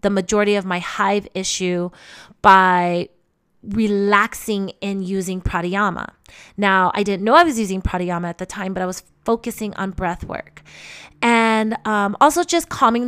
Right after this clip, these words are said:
the mind. I was, um, at that time working in martial, training in martial arts, I should say, and I was learning a lot about ki and the chi. And I didn't understand life energy force from,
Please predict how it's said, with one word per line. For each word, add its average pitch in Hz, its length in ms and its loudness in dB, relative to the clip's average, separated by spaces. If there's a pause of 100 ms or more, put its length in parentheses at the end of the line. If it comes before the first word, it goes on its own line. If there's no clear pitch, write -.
the 226 80 0 (120)
mind. 196 380 0 (120)
I 202 40 0 (100)
was, 196 360 -2 (180)
um, 190 160 -4 (160)
at 202 60 -8
that 214 160 -2
time 202 320 -6 (180)
working 208 500 -6 (100)
in 202 80 -4 (120)
martial, - 360 -6
training 214 300 -4
in 196 80 -4 (100)
martial 190 340 -6
arts, 185 260 -6
I 185 160 -10
should 185 140 -12
say, 190 240 -4
and 190 80 -4
I 180 120 -6
was 170 140 -12
learning 190 220 -4
a 185 80 -2 (120)
lot 180 180 0
about 175 380 0 (920)
ki 208 640 -2
and 180 480 -6 (180)
the 180 100 -6 (120)
chi. 277 380 -4 (460)
And 202 280 0
I 185 160 -2
didn't 208 260 -2
understand 190 560 -4 (260)
life 196 180 -4
energy 196 340 -6 (120)
force 190 280 -4
from, 185 120 -6